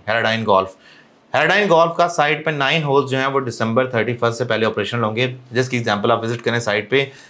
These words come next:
Recently मेरे क्लाइंट हैं, वो सऊदीया से आए हुए थे, कबीर साहब, तो उनके साथ मैं साइट विजिट कर रहा था, तो he was astonished कि ये किस तरह कर लिया इन्होंने।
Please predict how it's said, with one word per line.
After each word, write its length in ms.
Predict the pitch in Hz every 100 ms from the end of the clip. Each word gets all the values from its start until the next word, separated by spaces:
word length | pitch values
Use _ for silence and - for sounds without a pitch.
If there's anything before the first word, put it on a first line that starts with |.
| -
Recently 340 | 127 127 156 160
मेरे 140 | 156
क्लाइंट 260 | 156 135 147
हैं, 60 |
वो 80 | 160
सऊदीया 260 | 127 117 135
से 100 | 127
आए 60 |
हुए 100 | 123
थे, 180 | 127 151
कबीर 420 | 156 - 117 117
साहब, 360 | 123 151 156 - - _
तो 80 | 143
उनके 240 | 139 160
साथ 160 | 160 160
मैं 80 | 160
साइट 220 | 139 139
विजिट 200 | 156 160
कर 80 | 143
रहा 100 | 147
था, 60 | 165
तो 200 | 165 165
he 140 | 143
was 140 | 160 - - _ _ 120
astonished 500 | - 147 185 190 - - _
कि 60 | 160
ये 80 | 175
किस 200 | 175 175
तरह 120 | 185
कर 160 | 139 107
लिया 200 | 101 98
इन्होंने। 260 | 92 90